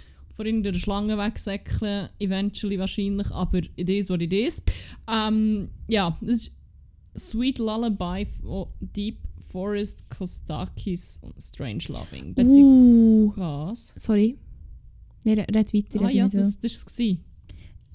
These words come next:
Speaker 2: Kostakis,
Speaker 1: Yes.
Speaker 2: von denen habe ich im Fall vorletzt auch gerade einen Banger entdeckt. Warte, jetzt musst du noch mal schnell sagen, ich finde nur Sweet Lullaby
Speaker 1: Sweet
Speaker 2: von
Speaker 1: Lullaby, und, aber es ist, glaub ich, Kostakis und Strange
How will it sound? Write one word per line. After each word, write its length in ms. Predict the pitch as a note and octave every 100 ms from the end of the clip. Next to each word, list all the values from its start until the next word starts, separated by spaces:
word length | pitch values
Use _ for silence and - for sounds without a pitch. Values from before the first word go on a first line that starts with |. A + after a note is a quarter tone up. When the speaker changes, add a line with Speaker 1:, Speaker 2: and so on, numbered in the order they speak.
| -
Speaker 2:
Kostakis, 1080 | A3+ G#3+ - G#3+ B3+ - - C4+ G4 - A3
Speaker 1:
Yes. 140 | G3 G#3
Speaker 2:
von 80 | A3
denen 260 | A3+ C#4
habe 120 | A#3
ich 40 | A3
im 60 | G#3
Fall 180 | A#3+
vorletzt 440 | B3 A3 A#3 - -
auch 120 | G#3+ G#3+
gerade 220 | C#4+ C#4
einen 80 | B3+
Banger 400 | A3+ A#3 A#3+ C4+
entdeckt. 580 | B3+ - G#3 B3+ - - - - - - - -
Warte, 180 | A#3+ A#3+
jetzt 100 | B3+
musst 160 | A3+
du 40 | B3
noch 40 |
mal 80 | C4
schnell 140 | B3+
sagen, 160 | B3+ B3+
ich 80 | A#3+
finde 200 | A#3 A3
nur 80 | A#3
Sweet 260 | A#3+ C4
Lullaby 460 | B3 C#4 C4+ C4 C#4
Speaker 1:
Sweet 140 | B3
Speaker 2:
von 100 | -
Speaker 1:
Lullaby, 460 | B3 B3+ A#3 A#3+ A#3+
und, 300 | A3+ - -
aber 160 | G3+ A#3
es 100 | A#3+
ist, 140 | A3+
glaub 140 | A#3
ich, 60 | -
Kostakis 600 | - A#3 - A3+ - A#3
und 80 | A3
Strange 440 | - - G#3 G#3+